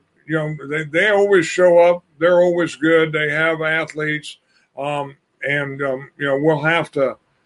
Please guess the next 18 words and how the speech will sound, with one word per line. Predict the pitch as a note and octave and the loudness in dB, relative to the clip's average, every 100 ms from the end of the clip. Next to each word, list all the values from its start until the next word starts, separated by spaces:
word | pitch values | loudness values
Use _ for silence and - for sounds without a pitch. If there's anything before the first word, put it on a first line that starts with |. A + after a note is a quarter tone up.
| _ _ _ | _ _ _
th-, | - C3+ | -16 -10
th-, | C#3 | -2
this | G3 A3 | 0 0
will | F#3+ | 0
be | F#3 | 2
a | F3+ | 2
very | D3 E3 E3+ | 4 4 4
good | D#3 D#3+ C#3+ | 2 0 0
game, | D#3 D3 A2+ G2 | -2 -2 -6 -10
should, | - F3+ | -6 -6
and | D#3 C#3+ | -6 -8
should | - F3+ D#3+ | -4 -4 -2
be | D#3+ | -2
an | |
entertaining | D#3 D#3 C#3+ D#3+ D#3+ D3 | -2 -4 -4 -6 -6 -6
game | C#3 C#3+ B2+ | -6 -8 -8
to | B2+ | -8
watch. | C3+ C3+ A#2+ - | -6 -6 -10 -20